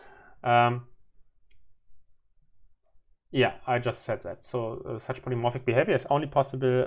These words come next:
when passing by reference or by pointer. Why not by value, one could ask. Um, please remember, whenever you, um, have a function and you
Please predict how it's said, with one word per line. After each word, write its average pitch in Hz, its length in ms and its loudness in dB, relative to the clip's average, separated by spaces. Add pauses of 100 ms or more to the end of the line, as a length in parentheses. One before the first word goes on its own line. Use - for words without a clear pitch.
when 117 180 0
passing 117 440 -2
by 104 180 0
reference 131 520 -4
or 101 180 -4
by 104 100 -6
pointer. 180 480 -2 (520)
Why 190 180 4
not 247 240 -6
by 180 140 4
value, 139 640 0
one 98 260 -8
could 95 220 -12
ask. 90 460 -6 (1800)
Um, 135 520 8
please 233 360 -2
remember, 180 640 0
whenever 170 440 0
you, 143 400 -4 (200)
um, 120 300 -2
have 143 180 -4
a 135 40 -12
function 151 540 -8
and 110 160 -10
you 120 160 -4